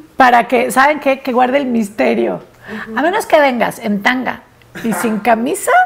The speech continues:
puedes salir. Pero así tan tapado no mereces.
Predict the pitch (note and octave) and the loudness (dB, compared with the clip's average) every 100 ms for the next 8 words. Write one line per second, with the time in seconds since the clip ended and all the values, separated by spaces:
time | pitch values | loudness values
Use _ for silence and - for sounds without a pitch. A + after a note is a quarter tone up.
0 | - _ _ - A3+ G3+ G3+ - - - | -2 _ _ -2 -2 -2 -6 -8 -16 -20
1 | - - - - - A#3 B3+ E4+ F#4+ A4+ | -20 -20 -20 -20 -6 0 2 2 0 0
2 | F4+ D#4 D4+ D#4 C#4+ C4+ C4 A#3 A3 - | 0 2 2 2 0 -2 0 -2 -2 -8
3 | - - | -12 -14